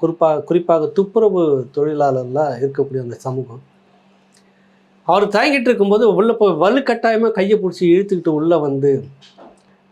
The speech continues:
அது பொதுவா ஆச்சாரமான பிராமண குடும்பத்துக்குள்ள, வீட்டுக்குள்ளாகவே ஒரு கூடிய கிணறு இருக்கும், வீட்டுக்குள்ளாகவே அங்க சேந்தி, தண்ணியை சேந்தி அங்கேயே வீட்டு சமையலுக்கு பயன்படுத்துறதுன்னு ஒரு ஆச்சாரம் அவங்க கிட்ட இருக்குது. அந்த மாதிரியான வீட்டுக்குள்ள இருக்கிற அந்த கிணத்துல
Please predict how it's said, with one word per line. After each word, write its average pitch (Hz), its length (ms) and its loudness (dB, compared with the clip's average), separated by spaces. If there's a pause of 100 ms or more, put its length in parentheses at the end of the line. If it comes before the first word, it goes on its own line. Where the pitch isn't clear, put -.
அது 147 160 -4
பொதுவா 226 260 4 (100)
ஆச்சாரமான 196 1000 2
பிராமண 175 440 2
குடும்பத்துக்குள்ள, 165 720 0 (180)
வீட்டுக்குள்ளாகவே 202 920 2
ஒரு 147 340 2
கூடிய 156 420 0
கிணறு 180 340 2
இருக்கும், 127 300 -2
வீட்டுக்குள்ளாகவே 151 720 -2
அங்க 170 320 0
சேந்தி, 214 480 0
தண்ணியை 185 420 0
சேந்தி 185 480 0
அங்கேயே 165 380 0
வீட்டு 156 420 0
சமையலுக்கு 143 560 -2
பயன்படுத்துறதுன்னு 143 600 -2
ஒரு 196 140 2
ஆச்சாரம் 160 460 0
அவங்க 139 220 0
கிட்ட 139 200 0
இருக்குது. 123 340 -4 (1300)
அந்த 233 300 2
மாதிரியான 233 360 2
வீட்டுக்குள்ள 208 600 2
இருக்கிற 185 240 0
அந்த 151 140 0
கிணத்துல 175 420 0